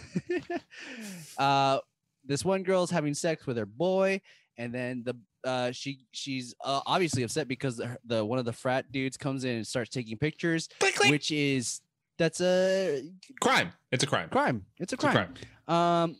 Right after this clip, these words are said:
Speaker 1: she
Speaker 2: The whole,
Speaker 1: is
Speaker 2: the whole,
Speaker 1: upset.
Speaker 2: whole operation is a crime.
Speaker 1: Yeah.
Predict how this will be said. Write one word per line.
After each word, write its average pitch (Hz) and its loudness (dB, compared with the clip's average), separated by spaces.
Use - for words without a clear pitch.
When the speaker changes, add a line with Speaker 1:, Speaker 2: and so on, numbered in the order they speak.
Speaker 1:
she - 2
Speaker 2:
The - 8
whole, 220 8
Speaker 1:
is 139 4
Speaker 2:
the 214 8
whole, 247 10
Speaker 1:
upset. 113 4
Speaker 2:
whole 247 8
operation 151 4
is 95 2
a 95 0
crime. - -4
Speaker 1:
Yeah. 95 -4